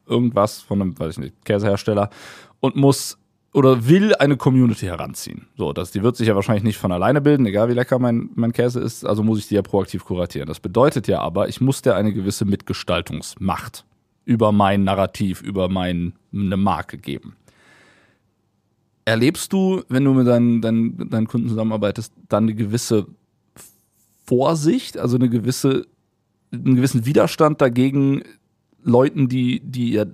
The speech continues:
auch am Ende Dritte sind, die ja nicht deren, deren Narrativ ich ja nicht kontrollieren kann,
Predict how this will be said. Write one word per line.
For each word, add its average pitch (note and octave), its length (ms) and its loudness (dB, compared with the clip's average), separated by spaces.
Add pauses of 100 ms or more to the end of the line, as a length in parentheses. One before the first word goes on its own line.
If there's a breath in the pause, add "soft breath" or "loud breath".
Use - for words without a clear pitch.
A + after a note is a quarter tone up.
auch - 140 -8
am G2+ 100 -6
Ende A2+ 220 0
Dritte A#2+ 320 -2
sind, C3+ 240 -2
die B2 60 0
ja A#2 100 2
nicht - 360 -2 (360)
deren, A#2 380 2
deren A2 360 0
Narrativ A2 360 -2
ich A#2 120 -6
ja A#2 80 2
nicht A#2 140 0
kontrollieren B2 560 0
kann, F3 380 -2